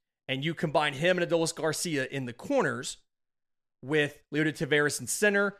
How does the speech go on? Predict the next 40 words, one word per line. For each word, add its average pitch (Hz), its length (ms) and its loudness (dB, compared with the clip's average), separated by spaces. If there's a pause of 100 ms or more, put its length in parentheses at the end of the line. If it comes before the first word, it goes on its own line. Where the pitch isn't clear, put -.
(140)
Robbie 151 260 2
Grossman 143 480 2
as 123 120 -6
your 120 80 -4
fourth 196 420 4
outfielder, 127 680 -4 (520)
and 135 160 0
then 143 140 0
you 143 100 -4
have 139 220 -2
Clint - 260 -6
Frazier, 160 480 0
who's 131 160 0
a 127 60 -4
non-roster 131 520 -2
invitee, 123 600 -2 (460)
uh, 113 220 -8
who 147 120 -2
could 160 220 2
also 139 360 2
be 120 140 -4
your 123 300 -6
fourth 127 280 -4
or 123 100 -2
fifth 120 200 -6
outfielder. 123 420 -2
Brad 131 380 4
Miller 139 360 0 (160)
is 123 180 -6
your 120 80 -4
D 123 260 -4
H, 143 400 -2 (160)
and 120 100 -8
he 135 100 -2
can 127 140 -8
play 131 220 0
anywhere, 123 340 0
including 123 280 -4
the 120 100 -4
outfield. 127 480 -2